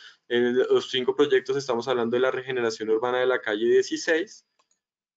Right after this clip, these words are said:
que busca, que es un proyecto de mejorar condiciones para peatones, biciusuarios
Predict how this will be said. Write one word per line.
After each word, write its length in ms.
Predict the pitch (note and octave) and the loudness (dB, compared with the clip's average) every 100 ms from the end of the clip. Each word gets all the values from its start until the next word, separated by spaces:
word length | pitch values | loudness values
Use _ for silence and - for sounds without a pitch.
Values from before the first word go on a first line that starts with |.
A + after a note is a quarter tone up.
| _ _ _ _ | _ _ _ _
que 380 | - B2+ B2 A#2+ B2 | 2 4 6 4 2
busca, 380 | B2 A#2+ C3 C3 | 0 0 -2 0
que 80 | |
es 100 | B2+ | -2
un 80 | C3 | -2
proyecto 420 | B2+ C3+ C3 C#3+ | 0 2 2 2
de 60 | C#3 | 2
mejorar 380 | C3+ B2 A2+ A2 | 2 0 -2 0
condiciones 500 | C3 B2+ A#2+ A2+ A2+ | -2 -2 -2 -2 -2
para 340 | B2+ B2+ A#2+ A#2 | 0 0 0 -2
peatones, 560 | A#2+ A2+ B2+ B2+ B2+ | -2 0 -2 -2 -4
biciusuarios 640 | B2 A2+ A#2 C3 B2 B2+ | -6 -8 -6 -2 0 0